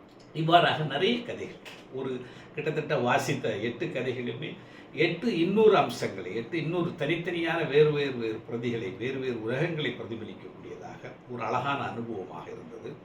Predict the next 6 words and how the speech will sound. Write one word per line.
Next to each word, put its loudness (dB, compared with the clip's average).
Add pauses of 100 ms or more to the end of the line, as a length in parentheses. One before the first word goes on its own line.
(480)
இதனுடைய 0 (140)
முடிவு 0 (220)
உங்களுக்கு -10
வந்து -12
சேரக்கூடிய, -8 (100)
சேரும். -8